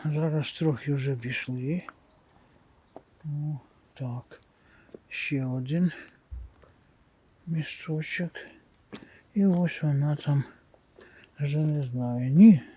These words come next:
не тече. Не тече. Ще не набралося. Дощі прош-, приш-,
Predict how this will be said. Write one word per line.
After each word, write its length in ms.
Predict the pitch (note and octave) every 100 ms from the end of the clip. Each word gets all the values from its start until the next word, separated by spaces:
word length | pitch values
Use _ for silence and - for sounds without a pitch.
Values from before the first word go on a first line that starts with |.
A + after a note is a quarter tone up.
| -
не 140 | D3+
тече. 520 | D3+ E3+ - - F3+ - _ _ _ _ _ _ _ _ _ _ _ _ _ C#3+
Не 180 | D3 D3
тече. 720 | D#3 C#3+ - - A2+ A#2 A2 - - _ _ _ _ _ _ _ _ _ _ _ _ _ -
Ще 200 | - D3+
не 280 | D#3+ D3+ D3
набралося. 960 | D3 D3 B2 A2+ A2+ A2 A2 - A2+ - _ _ _ - - _ -
Дощі 540 | B2+ C3+ - - F3
прош-, 460 | C3+ B2+ B2 - -
приш-, 400 | - D3+ C3